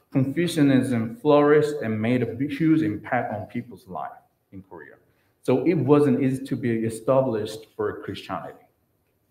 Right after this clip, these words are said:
So for the first Christians in Korea, quitting Jesa was an important decision to make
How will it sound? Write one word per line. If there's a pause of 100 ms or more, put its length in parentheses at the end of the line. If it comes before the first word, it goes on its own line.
(300)
So
for
the
first
Christians
in
Korea, (560)
quitting
Jesa
was
an
important
decision
to
make